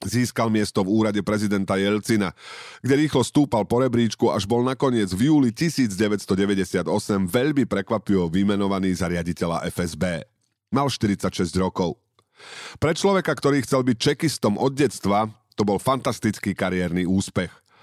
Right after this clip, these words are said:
V skutočnosti však iba medzistupeň na ďalšej ceste nahor. Tej napomohol Boris Berezovský, vplyvný podporovateľ Jelcina, jeden z najbohatších Rusov. Berezovského vzostup bol typický pre prvú vlnu ruských oligarchov.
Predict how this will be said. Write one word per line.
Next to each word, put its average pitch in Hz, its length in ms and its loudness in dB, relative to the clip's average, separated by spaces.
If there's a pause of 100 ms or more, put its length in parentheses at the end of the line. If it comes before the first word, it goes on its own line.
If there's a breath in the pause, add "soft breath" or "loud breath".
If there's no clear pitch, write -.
(180 soft breath)
V - 80 -14
skutočnosti 135 640 0
však 98 260 -2
iba 90 140 0
medzistupeň 98 800 0
na 82 160 -4
ďalšej 87 500 -4
ceste 87 300 -6
nahor. 85 400 -6 (960 loud breath)
Tej 180 240 4
napomohol 123 720 2
Boris 95 400 2
Berezovský, 90 720 -2 (420)
vplyvný 135 460 2
podporovateľ 87 720 -2
Jelcina, 95 560 -2 (320)
jeden 131 320 2
z 87 80 -4
najbohatších 87 640 -4
Rusov. 87 480 -2 (880 loud breath)
Berezovského 160 760 2
vzostup 131 460 2
bol 113 160 2
typický 123 560 0
pre 98 240 -2
prvú 123 360 2
vlnu 92 420 2
ruských 90 360 -4
oligarchov. 92 720 -2